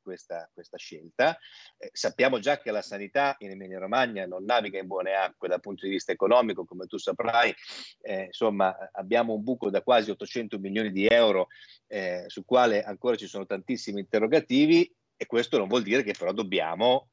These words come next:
togliere dei servizi essenziali per i cittadini, cioè è una roba scandalosa. Su questo focus grande, eh, e grande attenzione, eh, del territorio, e vedremo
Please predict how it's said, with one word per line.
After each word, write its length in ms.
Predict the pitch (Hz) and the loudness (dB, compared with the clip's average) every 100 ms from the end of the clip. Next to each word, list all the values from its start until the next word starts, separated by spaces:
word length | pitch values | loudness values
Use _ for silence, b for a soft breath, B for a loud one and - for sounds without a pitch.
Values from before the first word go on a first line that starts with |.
| _ | _
togliere 380 | - 87 98 110 | -8 -6 -2 -4
dei 120 | 87 | -4
servizi 580 | - 78 85 92 - 117 | -12 -16 -12 -12 -2 0
essenziali 560 | 95 90 78 - 85 95 | 0 -4 -6 -6 -4 -2
per 140 | 92 | -4
i 80 | 80 | -4
cittadini, 640 | - - 82 85 95 78 | -10 -10 -4 0 0 0
cioè 160 | - 85 | -4 -2
è 80 | 92 | 4
una 100 | 90 | 6
roba 300 | 101 120 - | 6 4 -2
scandalosa. 760 | - 107 101 98 85 78 110 - b b b | -4 -2 0 0 -4 -8 -16 -20 b b b
Su 180 | - 156 | -8 0
questo 680 | 127 117 - 165 175 180 - _ _ - _ | 4 2 2 4 4 2 -4 _ _ -20 _
focus 460 | _ 143 123 113 98 | _ -4 -4 -8 -10
grande, 720 | 113 127 131 110 98 95 87 b b _ | -4 -2 -4 -8 -6 -6 -8 b b _
eh, 260 | 107 98 98 | -8 -8 -6
e 80 | 101 | 2
grande 280 | 131 139 | 4 4
attenzione, 800 | 117 110 98 92 131 120 95 92 - | 0 -2 -8 -4 0 0 0 -2 -4
eh, 320 | 95 90 90 | -4 -2 2
del 220 | 110 101 | 2 2
territorio, 960 | - 113 151 147 123 151 165 196 208 - | 2 4 4 4 6 6 4 2 2 -2
e 180 | 107 101 | -10 -8
vedremo 720 | 104 135 82 80 107 160 - | -8 -8 -10 -4 0 0 -2